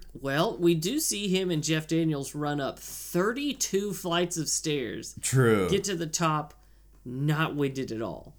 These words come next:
Speaker 2: Yeah, not even fazed by that Stairmaster
Speaker 1: Yeah.
Speaker 2: Keanu. For sure.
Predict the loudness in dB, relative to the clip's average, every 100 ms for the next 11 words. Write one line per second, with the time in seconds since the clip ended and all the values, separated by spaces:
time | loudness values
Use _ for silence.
0 | 0 4 4 4 2 4 2 2 -2 -2
1 | -6 -6 0 2 4 2 0 -4 -8 -6
2 | -4 -2 -2 0 -2 2 4 4 4 2
3 | 0 -2 0 2 4 6 6 4 2 -4
4 | -14 -20 -20 -20 -20 -20 -20 -8 0 2
5 | 2 0 0 -2 -8